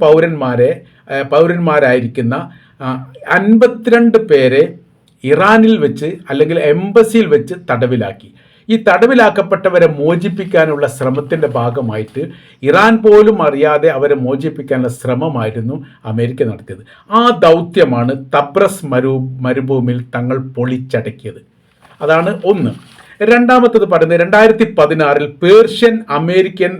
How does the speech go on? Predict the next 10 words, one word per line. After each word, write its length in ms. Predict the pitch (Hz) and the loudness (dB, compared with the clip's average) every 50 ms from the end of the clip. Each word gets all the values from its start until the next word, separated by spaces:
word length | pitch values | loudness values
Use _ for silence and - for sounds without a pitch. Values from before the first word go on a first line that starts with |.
| 147 143 | -6 -4
നാവികസേനയുടെ 840 | 139 151 170 165 180 190 180 165 - - 147 143 139 139 139 139 143 139 123 110 | -2 0 0 0 -2 -2 -2 -2 0 0 -2 0 0 0 0 0 0 0 0 -2
ബോട്ടുകൾ, 420 | 117 123 120 120 - 123 107 101 107 - _ _ _ _ _ - | -2 -4 -4 -4 -6 -6 -6 -8 -10 -14 _ _ _ _ _ -4
പേർഷ്യൻ 460 | 160 165 196 214 220 214 - 240 226 214 - - 151 | 0 2 4 4 2 2 2 0 0 0 -2 -2 -4
കടലിൽ 380 | 135 120 117 127 123 139 165 190 - - - _ _ _ _ _ _ - 135 156 | -2 -2 -2 0 0 0 0 -2 -4 -14 -20 _ _ _ _ _ _ -8 -6 -2
അമേരിക്കയുടെ 720 | 180 208 226 240 240 233 220 220 226 220 220 220 233 240 202 170 151 | 2 4 6 6 6 4 2 2 4 6 6 6 6 2 0 0 -2
ന-, 140 | 143 160 151 151 147 156 | -2 -2 -2 -2 -2 -2
അമേരിക്കൻ 500 | 175 202 214 220 220 - - 233 220 220 185 160 156 | 2 4 4 4 4 2 4 2 2 4 2 0 0
നാവികസേനയുടെ 840 | 160 170 175 170 202 190 202 170 - 165 160 156 156 143 143 139 117 123 | 0 0 0 -2 -2 -2 -2 -4 -2 0 0 0 0 0 -2 -2 0 0
ബോട്ടുകൾ 420 | 131 139 135 135 147 135 151 165 165 - - _ _ - - - _ _ - | -2 -2 0 0 0 2 2 0 -2 -6 -18 _ _ -20 -20 -20 _ _ -8
തങ്ങളുടെ 420 | 123 127 143 165 180 180 165 175 | -6 -6 -4 -2 -2 -2 0 0